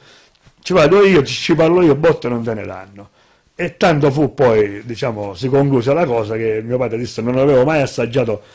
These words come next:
pasta asciutta dal Massacruce", e quella volta la sera mi fecero mangiare la mas-, la pasta asciutta, perché ovviamente loro capirono forse che avevano abusato troppo, no? Quindi, diciamo, questa era la vita di un bambino che, fragile e,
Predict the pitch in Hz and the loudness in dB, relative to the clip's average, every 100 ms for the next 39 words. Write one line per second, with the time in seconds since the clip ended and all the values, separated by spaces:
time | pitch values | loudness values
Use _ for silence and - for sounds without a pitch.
0 | _ 127 120 - 120 - 175 143 - 107 | _ -2 0 0 0 0 0 -2 -4 -4
1 | 110 127 - 170 175 196 139 120 - - | -4 -6 -2 -4 0 -2 -2 -6 -12 -20
2 | _ _ _ _ 139 131 - 151 180 139 | _ _ _ _ -2 0 2 4 4 4
3 | 135 131 139 143 127 117 120 120 120 120 | 2 2 2 2 0 0 0 -2 -2 -2
4 | 117 113 110 113 107 113 110 - 107 - | -2 0 0 -2 -4 -4 -4 -4 -8 -8
5 | 104 98 - 90 _ _ - 110 113 110 | -10 -12 -16 -20 _ _ -10 -6 -4 -4
6 | 120 120 107 110 113 107 107 117 120 104 | -2 -2 -2 -2 0 0 0 0 0 -2
7 | 104 101 98 - 101 101 101 98 98 95 | -4 -10 -12 -12 -12 -12 -12 -14 -16 -20
8 | 95 _ _ 113 110 117 107 107 101 104 | -20 _ _ -12 -10 -8 -6 -6 -6 -10
9 | 95 - 123 107 156 127 110 - - - | -12 -10 -8 -6 -4 -4 -6 -12 -20 -14
10 | 127 143 160 175 - 143 139 156 120 127 | -4 0 2 2 2 4 4 4 4 4
11 | 143 156 143 156 131 113 117 113 110 104 | 4 2 4 4 2 0 -2 -4 -6 -12
12 | 101 101 - 156 151 117 104 117 147 - | -18 -20 -4 2 2 0 -4 -6 -6 -4